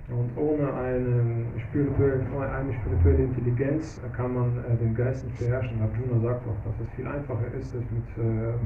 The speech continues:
blanken Händen den Wind aufzuhalten, als den Geist zu beherrschen.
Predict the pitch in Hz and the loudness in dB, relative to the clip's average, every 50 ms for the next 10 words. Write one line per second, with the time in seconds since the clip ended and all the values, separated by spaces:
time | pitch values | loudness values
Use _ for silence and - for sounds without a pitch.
0 | 117 113 120 117 131 - - - 120 113 - 135 131 131 131 131 123 117 120 123 | 0 0 0 0 0 -2 -4 -4 -4 -2 -2 -2 -2 -2 -4 -6 -4 -2 0 0
1 | 123 139 147 143 - 113 110 101 - - 113 113 123 - 123 - 113 110 - - | 2 2 0 0 0 -2 -4 -4 -4 -2 -2 -2 -2 -2 -4 -4 -6 -6 -6 -6
2 | - - - - - - - - - 113 113 113 123 123 117 - - - 113 107 | -10 -12 -12 -14 -14 -14 -12 -8 -2 -2 0 2 2 2 2 0 -2 -2 0 0
3 | 101 95 104 104 107 - | 0 2 0 -2 -2 -4